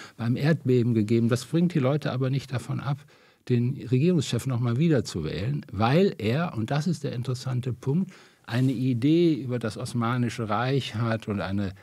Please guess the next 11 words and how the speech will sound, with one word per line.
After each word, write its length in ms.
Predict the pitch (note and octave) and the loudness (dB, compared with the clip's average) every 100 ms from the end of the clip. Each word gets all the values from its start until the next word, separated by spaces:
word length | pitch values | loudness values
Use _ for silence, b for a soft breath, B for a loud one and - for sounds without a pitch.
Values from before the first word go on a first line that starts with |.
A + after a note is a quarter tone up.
| B | B
Differenz 680 | C#3+ C#3 C#3 B2 C3+ D3 D3 | 2 2 2 2 2 2 0
zum 200 | A2+ G2+ | 0 2
Westen 440 | A#2+ B2 - - | 2 0 -4 -4
macht, 480 | A#2 F#2 - - - B B B B - | -2 -2 -6 -12 -20 B B B B -8
äh, 200 | G#2+ A2 | -4 -4
und 260 | - G2 | -2 -2
das 220 | - - - | -4 -6 -2
sind, 200 | D3 D3 | -2 -2
glaube 400 | C3+ C3 C3 C#3+ | -6 -4 -2 -2
ich, 320 | B2 - A#2+ | -4 -8 -8
äh, 360 | A#2+ A#2 A2 | -6 -4 -4